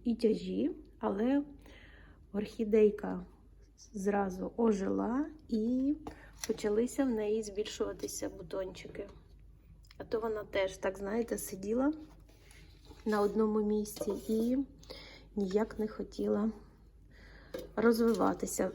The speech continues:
Процес дуже-дуже такий повільний був. Ну і поки я, а, зібралася викласти вам відео, то сьогодні вже тридцяте,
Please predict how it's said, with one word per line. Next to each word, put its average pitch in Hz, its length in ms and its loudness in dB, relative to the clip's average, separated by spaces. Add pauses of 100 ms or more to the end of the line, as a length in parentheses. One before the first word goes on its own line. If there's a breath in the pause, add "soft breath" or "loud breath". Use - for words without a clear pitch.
(100)
Процес 220 400 0
дуже-дуже 214 580 2
такий - 280 -6
повільний 180 640 0
був. 127 220 -4 (1600)
Ну 220 180 4
і 202 180 4
поки 190 260 4
я, 190 340 4 (1300 loud breath)
а, 226 240 8
зібралася 220 640 10
викласти 220 540 4
вам 208 280 -2 (560 loud breath)
відео, 226 460 8
то 185 260 0
сьогодні 208 440 0
вже 185 180 -4
тридцяте, 196 720 -4